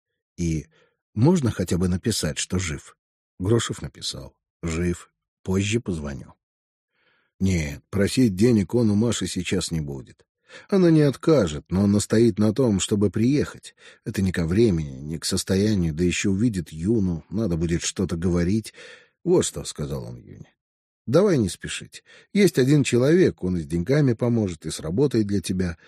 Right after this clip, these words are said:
Но ему так просто не позвонишь. Я сообщение напишу, он сам позвонит, когда сможет". Олигарх какой-нибудь? Практически.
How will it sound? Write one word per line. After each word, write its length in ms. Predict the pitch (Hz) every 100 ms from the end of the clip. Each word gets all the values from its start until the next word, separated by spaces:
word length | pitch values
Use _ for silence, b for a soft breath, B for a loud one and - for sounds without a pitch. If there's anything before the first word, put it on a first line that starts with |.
| b b -
Но 140 | 131
ему 340 | 147 160 175 135
так 220 | 139 123
просто 300 | 147 123 131
не 100 | 131
позвонишь. 680 | 120 117 135 143 113 78 -
Я 180 | 104 98
сообщение 540 | - 110 - 113 98
напишу, 580 | 98 110 123 - 185 156 -
он 160 | 123 101
сам 220 | - 117
позвонит, 460 | 113 101 113 139 -
когда 300 | 82 82 92
сможет". 560 | - - 50 - _ _ _ _ -
Олигарх 560 | 82 90 113 123 123
какой-нибудь? 680 | - 90 82 73 57 - - _ _ _
Практически. 760 | - 175 - 76 - - -